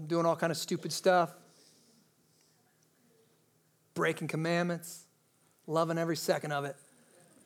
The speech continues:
And God saved me when I was about eighteen. And as I began to digest the gospel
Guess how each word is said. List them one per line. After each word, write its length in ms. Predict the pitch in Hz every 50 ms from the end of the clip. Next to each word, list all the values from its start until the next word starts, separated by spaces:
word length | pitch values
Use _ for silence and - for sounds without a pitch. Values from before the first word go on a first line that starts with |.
| _ - _ - - _ _ _ - -
And 140 | 190 175 165
God 260 | 196 190 190 185 175
saved 400 | - - 240 240 233 233 202 156
me 160 | 151 147 143
when 140 | 151 160 160
I 40 | 156
was 100 | 156 156
about 220 | 156 170 165 170
eighteen. 640 | 180 175 170 170 - - 170 156 139 135 147 175 175 _ _ _ _ _ _ _ _ _ _ _ _ - - - _ _ _ - 156 - - - - - _ _ _ _ _ _ _ _ _ _ _ _ _ _ _ _ -
And 140 | 185 185
as 200 | 180 190 214 214 247
I 100 | 214 220
began 360 | 202 214 180 180 202 202 196
to 120 | 185 190 185
digest 680 | 151 202 185 175 202 220 170 202 233 220 220 - -
the 60 | - 214
gospel 680 | 180 202 180 175 160 - - - - 127 98 160 -